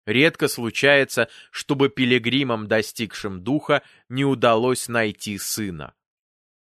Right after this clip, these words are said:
Почти все, кто потерпел неудачу в первой попытке,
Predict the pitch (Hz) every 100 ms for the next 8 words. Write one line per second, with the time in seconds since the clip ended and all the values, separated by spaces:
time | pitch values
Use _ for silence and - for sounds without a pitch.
0 | _ _ 101 101 - 135 - - 139 117
1 | - _ - 147 127 123 123 117 - 131
2 | 113 113 117 117 117 107 107 - - 107
3 | 95 95 104 104 160 170 - 143